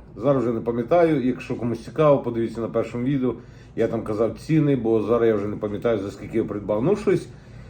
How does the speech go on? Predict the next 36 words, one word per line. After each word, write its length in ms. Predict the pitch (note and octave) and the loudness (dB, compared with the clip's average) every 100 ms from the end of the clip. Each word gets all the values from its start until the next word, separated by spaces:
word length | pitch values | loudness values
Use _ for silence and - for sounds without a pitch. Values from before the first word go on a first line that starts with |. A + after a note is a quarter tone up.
| - - | -20 0
е, 400 | C3+ C#3+ C3+ C#3 - | 8 10 10 6 4
менше 420 | C#3 E3 D#3+ - | 6 6 6 4
як 200 | D3 G#2+ | 4 2
за 320 | G#2+ A2+ B2+ | 0 4 4
тридцять 420 | A#2+ B2 B2+ A#2+ A2 | 4 0 -2 -2 2
доларів. 400 | B2 A2 D#2+ C#2 - - - - | 4 4 0 -8 -18 -20 -20 -20
Це 220 | - E3+ E3+ | 2 6 6
дуже 220 | D3+ C#3+ | 6 4
крутий 340 | B2+ A#2+ C3 | 2 2 4
ніж, 380 | B2 D3 E3+ - | 6 6 4 0
дуже 300 | G#2 B2 A#2+ | -2 2 2
гострий. 680 | G#2+ A2+ D3 C#3 - G2+ - - - | 4 6 6 4 -2 -6 -6 -12 -2
Я 100 | A2 | 4
його 100 | C3+ | 4
з 60 | B2+ | 4
собою, 320 | C3 C3 B2+ - - | 2 2 2 -2 -16
з 80 | - | -8
собою 340 | C3 B2+ C3 | 0 4 4
брав 300 | B2 C3 B2 | 6 6 6
на, 140 | B2+ B2+ | 4 0
на 260 | B2 B2 A#2+ | -2 2 4
рибалку, 920 | A#2 A2+ G#2+ C3 C#3+ C#3+ C3 A#2 A#2 A2+ | 6 4 6 8 8 8 6 0 -2 -2
і 100 | A2 | -4
саме 480 | G#2+ - C#3+ C3+ B2 | -4 2 4 4 2
так 260 | C3 B2 | 2 0
сталося, 520 | - - C#3 C3 B2 | 0 4 4 4 -2
що 140 | A2+ A#2+ | -6 0
я 140 | B2 | 2
його 260 | B2 B2 A2+ - - - - - | 4 2 -2 -8 -20 -20 -20 -14
взяв 260 | G#2+ C#3+ C3 | 2 4 6
на 80 | B2+ | 4
кишеню 440 | B2+ - D3+ C3 | 0 2 2 4
на 140 | B2+ | 4
рибалку 420 | B2+ C3 D#3+ D#3 C#3+ | 4 6 6 6 0
з 80 | |
собою, 440 | - D3+ D#3 D#3 | -2 4 6 6